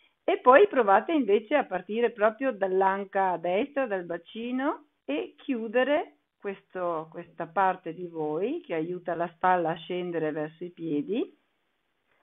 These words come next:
e quindi provate a fare sia il movimento magari come partendo dalla spalla, sia partendo dal bacino che chiude il lato destro e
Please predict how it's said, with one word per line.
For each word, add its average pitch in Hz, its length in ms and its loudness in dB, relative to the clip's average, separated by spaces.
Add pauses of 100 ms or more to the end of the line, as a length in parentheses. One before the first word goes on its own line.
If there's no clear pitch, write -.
e 294 140 -2
quindi 330 380 6
provate 302 380 4
a 285 100 6
fare 175 360 4
sia 403 180 2
il 381 40 4
movimento 262 560 4
magari 208 460 4
come 214 480 0 (160)
partendo 202 480 2
dalla 175 320 0
spalla, 180 580 2 (120)
sia 311 160 -4
partendo 233 580 -2
dal 196 160 -2
bacino 196 880 -8
che - 200 -12
chiude 185 720 -8 (120)
il 175 160 -12
lato 165 280 -8
destro 175 560 0
e - 280 -8